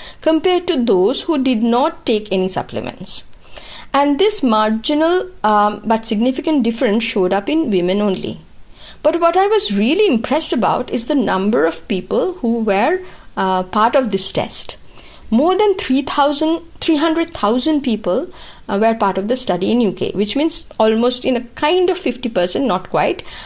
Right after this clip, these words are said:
of them were, uh, part of the control group, and the rest were part of the experiment,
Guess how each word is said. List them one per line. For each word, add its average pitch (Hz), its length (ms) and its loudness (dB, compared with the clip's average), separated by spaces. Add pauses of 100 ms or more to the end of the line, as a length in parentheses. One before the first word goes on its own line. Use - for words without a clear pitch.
(140)
of 190 260 2
them 262 260 4
were, 208 340 4
uh, 175 420 2 (160)
part 185 240 4
of 202 100 2
the 208 80 2
control 185 460 2
group, 453 340 0
and 226 420 2 (220)
the 190 340 4
rest 202 340 2
were 180 180 4
part 180 260 -2
of 190 120 -8
the 415 280 0
experiment, 185 680 -2